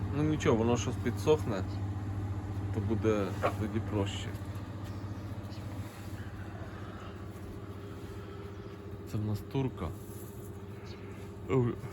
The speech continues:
люди привезли тут турку. Це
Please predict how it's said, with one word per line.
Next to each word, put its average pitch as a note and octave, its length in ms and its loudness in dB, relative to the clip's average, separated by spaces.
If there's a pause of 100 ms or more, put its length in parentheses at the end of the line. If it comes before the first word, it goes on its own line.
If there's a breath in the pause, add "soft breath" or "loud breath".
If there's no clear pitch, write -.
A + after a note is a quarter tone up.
(120)
люди A2 300 6
привезли G#2 500 2
тут F#2+ 260 -2
турку. C3 380 0 (2750 loud breath)
Це A2 360 0